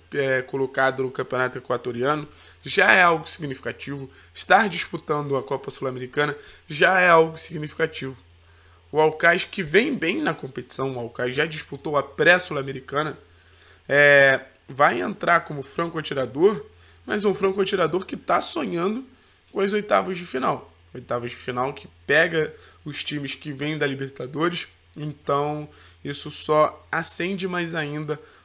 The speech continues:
um aviso que eu tento dar pra vocês, sem menosprezar ninguém. É um começo de temporada,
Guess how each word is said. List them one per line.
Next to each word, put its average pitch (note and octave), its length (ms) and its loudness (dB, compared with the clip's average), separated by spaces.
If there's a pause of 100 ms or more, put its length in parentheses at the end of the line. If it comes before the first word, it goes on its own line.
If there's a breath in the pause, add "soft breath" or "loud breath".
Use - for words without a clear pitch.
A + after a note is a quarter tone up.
(120)
um D#3+ 100 -2
aviso C3+ 460 -2
que - 100 -10
eu C3 60 -4
tento C3+ 300 -8
dar C3+ 360 -6 (100)
pra B2+ 140 -8
vocês, B2 560 -8 (340 soft breath)
sem D#3+ 380 -2
menosprezar C#3 960 -2 (120)
ninguém. C#3+ 600 -6 (500 soft breath)
É D3 80 -4
um D#3 100 2
começo D3+ 380 -4
de C#3+ 80 -14
temporada, C#3 800 -4